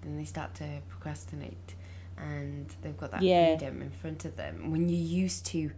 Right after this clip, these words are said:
Speaker 1: that kind of time crunch.
Speaker 2: So you are a morning person. That's the best time for you to write at all times,
Speaker 1: Yes.
Speaker 2: is it?
Speaker 1: Before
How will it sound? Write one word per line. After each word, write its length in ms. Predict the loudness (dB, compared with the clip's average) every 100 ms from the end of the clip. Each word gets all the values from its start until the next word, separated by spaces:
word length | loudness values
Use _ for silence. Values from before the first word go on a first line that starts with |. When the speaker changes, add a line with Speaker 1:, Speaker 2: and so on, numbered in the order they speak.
| -10 -12 -8
Speaker 1:
that 220 | -6 -6
kind 260 | -4 -4 -2
of 240 | -4 -6 -12 -8
time 300 | 0 4 4
crunch. 560 | 2 0 0 -4 -8 -10 -10 -10 -10 -10
Speaker 2:
So 420 | 2 8 10 8 4 4
you 260 | 6 8
are 280 | 8 8 8
a 40 | 6
morning 320 | 6 6 4
person. 600 | 2 2 2 2 4 2 0 -12 -14 -14 -14 -2
That's 220 | 2 2
the 80 | 2
best 240 | 0 2 0
time 200 | 0 0
for 140 | 2
you 80 | 0
to 140 | 2
write 360 | 2 2 0 -4 -10 -12 -4
at 120 | 2
all 200 | 6 4
times, 520 | 4 -2 -2 -4 -2 2
Speaker 1:
Yes. 320 | 4 6 6
Speaker 2:
is 0 |
it? 280 | 4 4 4 4 -4 -4 -4 -4 -8 -4
Speaker 1:
Before 680 | -2 -2 0 2 4 2 0